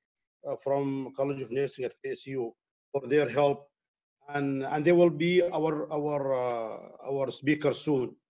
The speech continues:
maybe in next week or a week after. Uh, before I turn the floor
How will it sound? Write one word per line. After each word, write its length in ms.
maybe 360
in 160
next 260
week 220
or 160
a 40
week 280
after. 240
Uh, 1300
before 320
I 100
turn 240
the 80
floor 380